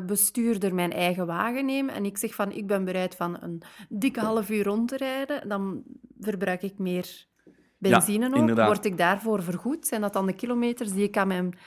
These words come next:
Speaker 1: werknemer mag, eh,
Speaker 2: Ja,
Speaker 1: terugvragen? Mijn
Speaker 2: jouw
Speaker 1: werkgever
Speaker 2: werkgever, ja.
Speaker 1: terug mag
Speaker 2: Dus jouw
Speaker 1: vragen?
Speaker 2: werkgever gaat jou een kilometervergoeding geven, want alles wat je doet voor die, voor die, eh, hè, voor het carpoolen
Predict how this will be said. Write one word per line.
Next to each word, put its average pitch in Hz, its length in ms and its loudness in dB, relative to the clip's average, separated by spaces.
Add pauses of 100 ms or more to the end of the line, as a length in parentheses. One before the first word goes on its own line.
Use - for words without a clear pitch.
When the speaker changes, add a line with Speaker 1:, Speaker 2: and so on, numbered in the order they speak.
(340)
Speaker 1:
werknemer 262 720 2
mag, 269 260 -2
eh, 262 160 0
Speaker 2:
Ja, 240 140 8
Speaker 1:
terugvragen? 262 420 0
Mijn 226 120 4
Speaker 2:
jouw 220 140 10
Speaker 1:
werkgever 233 380 6
Speaker 2:
werkgever, - 220 2
ja. - 60 4
Speaker 1:
terug 254 220 -4
mag 117 100 0
Speaker 2:
Dus 110 100 -2
jouw - 120 -4
Speaker 1:
vragen? 113 180 4
Speaker 2:
werkgever 123 580 2
gaat 113 260 0
jou 107 260 0
een 107 80 -4
kilometervergoeding 117 720 0
geven, 120 260 0
want 110 260 -4
alles 117 460 0
wat 110 420 -4
je 107 520 -2
doet 117 300 -2
voor 110 200 -4
die, 104 260 -2
voor 107 180 -6
die, 107 200 -4
eh, 92 300 -6 (220)
hè, 117 180 -8
voor 113 120 -6
het 101 120 -10
carpoolen 131 580 0